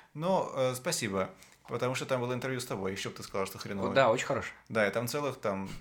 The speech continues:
Speaker 1: триста, наверное, просмотров, суть не в этом.
Speaker 2: Так это только на моем, на других, я те-, ладно, это просто отдельная история, когда ты брал интервью у меня зачем-то, и я говорил тебе, что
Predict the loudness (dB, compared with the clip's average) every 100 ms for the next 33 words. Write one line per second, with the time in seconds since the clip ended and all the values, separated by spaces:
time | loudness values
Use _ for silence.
0 | -10 -8 -6 -4 -2 -2 -4 -4 -6 -6
1 | -8 -8 0 2 2 0 -10 -18 -8 -2
2 | 2 2 4 4 6 6 8 8 10 8
3 | 6 2 0 -2 -2 2 2 2 0 4
4 | 4 4 0 0 2 4 6 8 8 6
5 | 6 6 6 6 4 6 8 8 6 4
6 | 4 4 4 4 4 4 4 2 0 0
7 | -2 4 4 6 6 6 6 0 -2